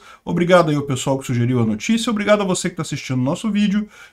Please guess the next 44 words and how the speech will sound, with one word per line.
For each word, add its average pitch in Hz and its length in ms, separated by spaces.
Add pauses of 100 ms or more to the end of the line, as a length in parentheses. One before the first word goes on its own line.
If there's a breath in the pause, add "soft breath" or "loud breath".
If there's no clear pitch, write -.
Se 123 80
você - 100
gosta 143 320
do 185 80
nosso 185 240
conteúdo, 196 540
por 208 160
favor, 185 400
deixe 185 240
o 185 40
seu 180 160
like, 156 380 (260 soft breath)
se - 140
inscreva 147 440
aqui 151 300
no 147 140
canal, 135 420
né? 208 240 (500 loud breath)
Pois 285 140
bem, 190 240 (100)
o 269 80
que 339 140
que 302 60
acontece? 226 420
O 220 60
que 330 100
que - 80
é 294 60
dividendo, 170 760
antes 185 220
de 165 80
mais 156 200
nada? 165 300
Porque 277 140
muita 277 260
gente 262 220
não 262 100
sabe 208 240
o - 20
que 190 120
que 214 100
é - 20
isso, 113 320
né? 196 220